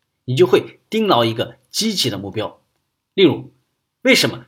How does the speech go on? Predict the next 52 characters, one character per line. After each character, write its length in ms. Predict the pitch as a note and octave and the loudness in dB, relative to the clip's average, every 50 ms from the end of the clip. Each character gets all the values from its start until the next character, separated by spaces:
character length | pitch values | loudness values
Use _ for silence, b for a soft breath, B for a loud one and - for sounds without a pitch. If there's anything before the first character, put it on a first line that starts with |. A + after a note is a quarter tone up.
| _ _ | _ _
这 140 | - C4+ A#3 | -4 0 0
么 100 | F#3 C3+ | 0 0
容 180 | G#2+ G2+ A#2 | 0 0 -2
易 240 | D3+ E3+ C3+ - - _ | -2 -2 -4 -8 -16 _
就 180 | - - C4 A3+ | -6 -4 -2 0
能 140 | C#3 B2 | 0 0
够 100 | A#2 A2+ | -2 -2
简 260 | - - - - E2+ - | -4 -4 -6 -6 -6 -4
化 380 | - D3+ - - - - _ _ _ | 0 0 0 0 -4 -16 _ _ _
我 140 | - G2 F#2 | -8 -8 -8
们 100 | F#2 F#2+ | -6 -8
的 80 | G2 | -8
销 220 | - - - C#3 C#3+ | -6 -2 -2 -2 -2
售 100 | C3+ C#3+ | -2 -6
过 220 | C3 B3 A#3 - | 0 0 0 0
程？ 160 | - - - _ _ _ _ _ _ _ _ _ _ _ _ _ _ _ _ _ _ | 0 -8 -12 _ _ _ _ _ _ _ _ _ _ _ _ _ _ _ _ _ _
为 120 | - C4+ | 0 0
什 140 | C4 - B2+ | 0 0 -2
么 220 | G2 - - - _ _ _ _ _ | -4 -6 -10 -16 _ _ _ _ _
我 60 | A2+ | -4
们 140 | B2 C#3 C#3 | -4 -2 -2
公 160 | E3 F#3+ G3+ | -2 -2 -2
司 340 | G3 - G3+ G3 G3 _ _ _ _ | -4 -6 -8 -8 -10 _ _ _ _
这 160 | - - D#4 | 2 4 4
么 80 | C4+ F#3+ | 4 4
容 160 | B2+ A2+ A#2+ | 2 2 0
易 240 | A#2 - A#2+ - _ _ | -2 -4 -6 -12 _ _
就 140 | - D3 B2 | -8 -6 -4
能 160 | A2 B2+ B2+ | -4 -4 -6
找 140 | B2+ F2 - | -6 -8 -10
到 100 | C#2+ - | -10 -10
高 240 | - - F3 G3+ | 0 2 4 4
人？” 220 | - - - - _ _ _ - - - _ _ _ _ _ _ _ _ _ _ _ _ _ _ _ _ _ _ | 4 2 -2 -10 _ _ _ -20 -20 -20 _ _ _ _ _ _ _ _ _ _ _ _ _ _ _ _ _ _
你 120 | - F#3 F#3 | -2 0 2
懂 180 | E3+ C3+ A2+ | 2 2 2
得 320 | G#2 A2 A#2 A#2+ - - _ _ | 2 -2 -4 -4 -6 -16 _ _
其 200 | - - - C3 | -6 -4 -4 -2
中 140 | D3 D#3+ D3 | -2 -2 -4
的 60 | D3+ | -2
意 100 | F#3 E3+ | -2 -4
思， 220 | B2 - - - - _ _ _ _ _ _ _ _ _ _ _ | -4 -4 -6 -10 -14 _ _ _ _ _ _ _ _ _ _ _
试 200 | - - - D3 | -4 -2 0 0
试 80 | B2 | 0
看。 280 | - D3 B2+ - - _ _ _ _ _ _ _ _ _ _ _ _ _ _ _ _ _ _ _ _ _ _ _ _ | -2 -6 -8 -8 -18 _ _ _ _ _ _ _ _ _ _ _ _ _ _ _ _ _ _ _ _ _ _ _ _
它 120 | - F#3 | -4 -2
很 160 | - - F#3 A#3+ | 0 2 2 2
有 160 | A#3 C3+ B2 | 2 2 0
趣， 340 | - - - B2+ - - _ _ _ _ _ _ _ | -2 -2 -2 -4 -8 -12 _ _ _ _ _ _ _
也 120 | _ A#2+ A2+ | _ -4 -2
不 100 | A#2 E3 | 2 2
用 160 | F#3+ G3 F3+ | 2 4 2
呢 240 | E3 D3 - - | 2 0 -2 -10